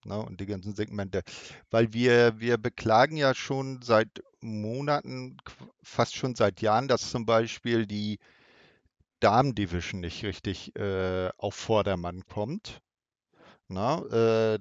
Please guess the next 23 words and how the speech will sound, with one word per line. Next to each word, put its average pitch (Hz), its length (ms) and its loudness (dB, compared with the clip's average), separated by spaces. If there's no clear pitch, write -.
dass - 240 -2
wir 113 160 4
vielleicht 113 400 0
mal 113 120 0
Glück 120 320 -4
haben 120 220 0
können, 120 240 -4
wenn 110 280 -6
ein 117 260 -4
oder 117 320 0
zwei 113 320 0
Storylines 113 760 0
nebeneinander 107 720 -2
laufen 98 560 0
und 120 220 -2
das 117 180 2
alles 113 320 0
auch 110 220 -4
mehr 107 240 0
recht - 240 -2
und 95 100 -8
schlecht. 123 400 -4
Da 104 220 2